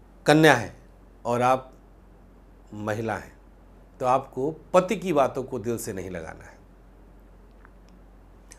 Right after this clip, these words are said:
आज लव लाइफ की स्थिति उठापटक वाली है,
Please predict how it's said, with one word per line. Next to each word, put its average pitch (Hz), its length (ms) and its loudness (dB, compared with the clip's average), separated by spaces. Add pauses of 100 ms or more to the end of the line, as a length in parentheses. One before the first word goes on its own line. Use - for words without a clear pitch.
(240)
आज 127 200 2
लव 156 220 2
लाइफ 190 280 2
की 185 100 -4
स्थिति 156 240 -4
उठापटक - 600 -8
वाली - 200 -16
है, - 160 -20